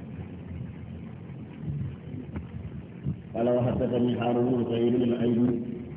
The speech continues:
قال حدثنا ابن وهب قال اخبرني مالك بن انس عن عمرو بن يحيى بن عماره قال حدثني ابي عن ابي سعيد الخدري ان رسول الله صلى الله عليه وسلم قال manzo Allah sallallahu alaihi wasallam yake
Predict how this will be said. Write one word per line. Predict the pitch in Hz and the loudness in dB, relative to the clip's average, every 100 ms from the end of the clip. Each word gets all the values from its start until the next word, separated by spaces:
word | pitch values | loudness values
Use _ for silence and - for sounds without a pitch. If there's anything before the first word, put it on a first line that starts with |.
| - - | -10 -2
قال | 117 123 | 0 2
حدثنا | 117 123 117 120 | 4 4 4 6
ابن | 120 117 | 6 6
وهب | 120 110 120 120 - - - - | 6 6 6 6 2 -2 -2 0
قال | 117 123 | 2 2
اخبرني | 120 117 123 123 123 | 2 2 4 6 6
مالك | 117 120 127 120 | 8 8 6 4
بن | 123 120 | 4 4
انس | 123 120 113 123 - - - | 4 4 6 4 2 -2 0
عن | 120 127 | 2 4
عمرو | 123 123 | 6 6
بن | 120 117 | 8 8
يحيى | 120 120 120 | 6 6 6
بن | 120 123 | 6 6
عماره | 117 117 120 123 117 - - 110 | 6 4 6 4 2 0 -4 0
قال | 123 123 | 2 4
حدثني | 113 107 110 123 131 120 | 4 4 4 6 4 4
ابي | 107 120 120 - - - | 4 6 6 2 -2 2
عن | 127 | 2
ابي | 120 117 117 | 4 4 4
سعيد | 123 120 123 | 4 4 6
الخدري | 120 110 123 120 123 123 - - | 6 6 4 6 6 4 2 0
ان | 127 127 | 4 4
رسول | 117 123 123 | 4 4 4
الله | 120 123 120 | 6 6 4
صلى | 117 123 120 | 4 4 4
الله | 120 123 120 | 4 4 4
عليه | 120 123 | 6 4
وسلم | 117 127 127 117 | 4 4 4 4
قال | 120 120 117 127 123 - - - - - - - - - - | 4 2 4 2 0 -4 -6 -8 -10 -12 -12 -12 -12 -10 -6
manzo | - 113 110 | 0 2 4
Allah | 135 135 131 | 4 4 4
sallallahu | 131 120 120 | 4 4 6
alaihi | 120 | 4
wasallam | 117 113 | 4 4
yake | 107 104 | 2 2